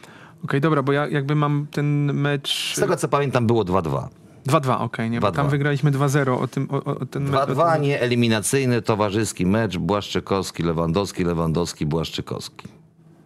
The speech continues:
Speaker 1: Mm,
Speaker 2: Drużyna z Azji.
Speaker 1: Korea?
Speaker 2: Korea. I wtedy się pojawiła taka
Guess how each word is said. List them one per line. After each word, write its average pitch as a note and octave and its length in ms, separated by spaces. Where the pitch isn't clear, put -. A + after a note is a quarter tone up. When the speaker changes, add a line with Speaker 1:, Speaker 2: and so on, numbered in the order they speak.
Speaker 1:
Mm, C3 560
Speaker 2:
Drużyna B2 380
z G2+ 40
Azji. E2+ 320
Speaker 1:
Korea? C3+ 640
Speaker 2:
Korea. F#2 420
I G#2+ 320
wtedy C3 320
się A#2 140
pojawiła A#2 420
taka G2 400